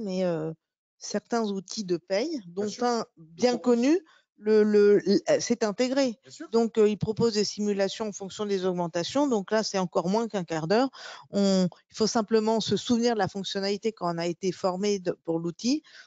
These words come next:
Speaker 1: On, on rentre les un, deux, trois, quatre, cinq pour cent, on fait la simulation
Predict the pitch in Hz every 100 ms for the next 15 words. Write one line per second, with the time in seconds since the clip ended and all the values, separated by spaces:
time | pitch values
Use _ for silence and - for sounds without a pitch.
0 | _ 185 190 - 208 208 240 - 220 220
1 | 220 214 214 - 208 - 180 - 196 -
2 | 156 - - 240 220 196 175 - 180 165
3 | 151 -